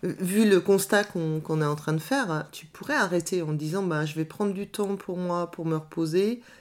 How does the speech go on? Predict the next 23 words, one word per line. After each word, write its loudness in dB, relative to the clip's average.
et -4
puis -2
dans 4
quelques 0
années, 4
je -4
vais 4
repartir 0
sur -8
du -4
tir, -12
du, -2
du -6
tir -2
sportif 0
ou 2
je 0
vais 6
repartir -2
sur -4
une 2
autre -4
activité -6